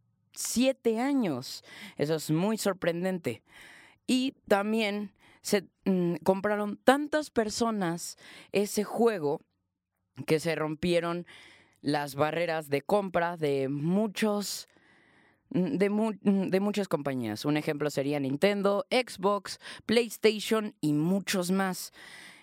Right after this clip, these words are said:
Y la verdad, no lo he jugado, pero dicen de que es un juegazo. Ya le han hecho millones de memes, ya le han hecho millones de parodias.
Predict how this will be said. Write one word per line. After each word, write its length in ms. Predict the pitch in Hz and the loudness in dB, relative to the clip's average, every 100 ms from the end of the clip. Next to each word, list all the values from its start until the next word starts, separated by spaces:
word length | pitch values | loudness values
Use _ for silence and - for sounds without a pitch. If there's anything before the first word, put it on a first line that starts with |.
| _ | _
Y 300 | - 202 185 _ _ _ _ _ _ - - | -4 -2 -4 _ _ _ _ _ _ -20 -4
la 160 | 180 196 | 2 2
verdad, 320 | 220 302 311 - - _ _ _ _ | 2 0 -2 -8 -20 _ _ _ _
no 320 | 190 233 254 285 | -2 2 2 2
lo 180 | 262 | 2
he 120 | 262 247 | 2 0
jugado, 460 | 220 202 208 208 | 0 0 0 -2
pero 220 | 190 175 | 0 2
dicen 320 | 175 202 220 190 | 2 -2 -2 -2
de 120 | 165 | 0
que 220 | 175 175 | 0 0
es 200 | 175 - | -2 -2
un 220 | 185 185 | 0 2
juegazo. 840 | 170 170 151 135 147 147 - 151 147 - 208 - _ | 2 2 0 0 -4 -2 -2 -2 -2 -10 -12 -16 _
Ya 420 | - 160 156 170 | -4 0 2 0
le 160 | 165 165 | 0 0
han 200 | 165 160 | 0 0
hecho 320 | 156 - 160 | -2 0 -2
millones 520 | 139 165 208 269 254 | 0 0 2 2 0
de 120 | 196 196 | 0 0
memes, 420 | 202 202 202 185 | 0 0 -2 0
ya 100 | 180 | 0
le 240 | 180 175 | 0 0
han 220 | 170 165 | 0 0
hecho 320 | 165 156 170 165 | -2 0 -2 -2
millones 640 | 165 165 190 220 220 202 | -2 0 0 0 -2 -2
de 120 | 175 | -2
parodias. 680 | 170 165 175 170 175 170 - | -2 -2 -2 0 0 -2 -6